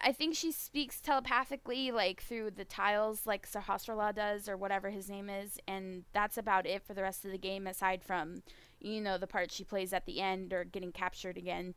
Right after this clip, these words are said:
So, like, she definitely has, like, a more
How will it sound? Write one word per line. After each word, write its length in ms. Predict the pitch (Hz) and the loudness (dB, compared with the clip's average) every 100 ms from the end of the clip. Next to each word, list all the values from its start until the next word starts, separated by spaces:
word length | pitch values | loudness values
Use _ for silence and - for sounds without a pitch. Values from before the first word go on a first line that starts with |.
| - - - | -12 -20 -20
So, 640 | - - 226 214 202 190 - - | -8 6 10 10 8 4 2 2
like, 380 | 220 196 - - - - - | 4 4 0 -12 -16 -16 -8
she 200 | - 302 | 0 10
definitely 400 | 330 403 415 370 | 10 10 0 2
has, 380 | - 262 262 | 10 12 12
like, 140 | 240 233 | 8 4
a 80 | 196 | 4
more 580 | 202 208 226 233 214 | 4 2 4 4 4